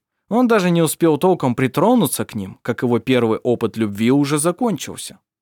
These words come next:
Какой стыд и позор! Что она теперь скажет? «Ничего, ничего, это не катастрофа», сказала она мягко.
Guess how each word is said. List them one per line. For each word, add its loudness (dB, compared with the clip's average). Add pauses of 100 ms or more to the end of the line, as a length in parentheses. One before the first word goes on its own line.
(1160)
Какой 0
стыд 0
и 4
позор! -2 (520)
Что -2
она 4
теперь 0
скажет? -2 (1120)
«Ничего, -4 (640)
ничего, -6 (180)
это -6
не 0
катастрофа», -12 (800)
сказала -2
она 0
мягко. -2